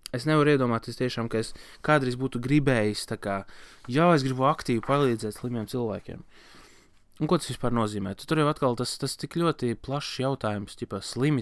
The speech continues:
cilvēki. Čalim, kam ir iesnas, arī ir slims cilvēks. Blakus viņam sēž sieviete, kā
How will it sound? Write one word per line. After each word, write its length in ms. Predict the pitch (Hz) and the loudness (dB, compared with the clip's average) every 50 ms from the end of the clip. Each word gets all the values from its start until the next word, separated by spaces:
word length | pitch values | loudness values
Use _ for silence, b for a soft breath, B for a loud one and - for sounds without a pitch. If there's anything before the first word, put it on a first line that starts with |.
| - | -2
cilvēki. 560 | - - 113 110 104 98 98 104 104 - - - B B B B B B B B B B B B B B _ _ _ _ - - - - - | -4 -2 0 0 0 -2 -4 -8 -10 -12 -18 -20 B B B B B B B B B B B B B B _ _ _ _ -20 -20 -20 -18 -12
Čalim, 400 | - - 113 123 135 147 147 143 | -8 -4 -2 0 0 0 -2 -2
kam 160 | - 151 147 151 | -2 -2 0 2
ir 160 | 151 160 175 | 2 2 2
iesnas, 320 | 170 151 - 123 110 - | 2 0 -2 -4 -4 -2
arī 240 | 143 151 160 156 123 | -2 0 2 2 0
ir 80 | 107 - | 0 -2
slims 320 | - 123 117 110 - - | -4 -4 -4 -4 -4 -4
cilvēks. 540 | - 110 110 107 101 95 95 - - - - - - | -2 -2 0 0 -2 -4 -6 -8 -12 -16 -14 -10 -10
Blakus 400 | 117 113 120 131 139 - 131 - 135 | -6 -4 -2 -4 -2 -2 -4 -2 -2
viņam 180 | 127 120 113 110 | -2 -2 -2 -2
sēž 400 | - - 135 127 120 117 110 B B B B B B B B B B - - - - 139 - - 156 | -2 0 2 2 2 0 -2 B B B B B B B B B B -20 -20 -20 -20 -20 -18 -16 -12
sieviete, 560 | - - - 143 139 135 131 120 110 - - | -10 -6 -2 0 0 2 2 0 0 -2 -4
kā 220 | - - 117 110 | -6 -4 -2 -2